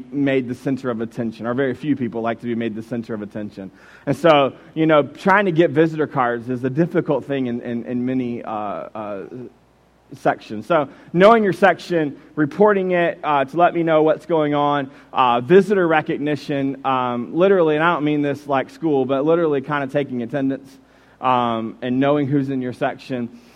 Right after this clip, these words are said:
uh, to help us, uh, in member retention. And then sending, just sending an encouragement card every once in a while to people in your section, or a little note, or a little email, or a little text, or, or a little Facebook message that says, "Hey, I just want you to know I'm praying for you." And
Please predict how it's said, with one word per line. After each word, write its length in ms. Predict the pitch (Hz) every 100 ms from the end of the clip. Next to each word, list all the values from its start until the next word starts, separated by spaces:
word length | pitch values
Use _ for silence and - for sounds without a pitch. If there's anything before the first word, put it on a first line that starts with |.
| -
uh, 200 | 120 120
to 140 | 120
help 240 | 135 151 143
us, 380 | 139 123 - -
uh, 400 | 127 117 113 -
in 200 | 120 123
member 220 | 135 131
retention. 420 | 123 123 135 127
And 160 | 131 156
then 340 | 311 269 196 - - _ _
sending, 540 | - 208 226 240 233 202
just 220 | 254 -
sending 340 | 220 247 254
an 80 | 240
encouragement 580 | 226 202 226 220 180 117
card 220 | 135 117
every 160 | 117 117
once 280 | 120 -
in 60 | 127
a 60 | 117
while 140 | 113
to 60 | 110
people 320 | 127 123 110
in 80 | 107
your 100 | 107
section, 580 | - - - 110 101 - _ -
or 100 | 147
a 60 | 160
little 220 | 185 202
note, 420 | 190 180 120 -
or 80 | 135
a 60 |
little 220 | 147 185 180
email, 400 | 175 170 131 113
or 140 | 120
a 60 | 131
little 220 | 160 185
text, 520 | 175 170 - - -
or, 200 | 135 123 - - -
or 140 | 135
a 60 | 139
little 180 | 185
Facebook 500 | 185 202 185 - 156
message 440 | 123 123 - 123 120
that 100 | 127
says, 200 | 160 147
"Hey, 200 | 180 185
I 20 |
just 160 | 175 170
want 180 | 196
you 40 | 190
to 40 |
know 100 | 185
I'm 60 | 175
praying 280 | 170 127 104
for 180 | 98
you." 140 | 92
And 60 | 62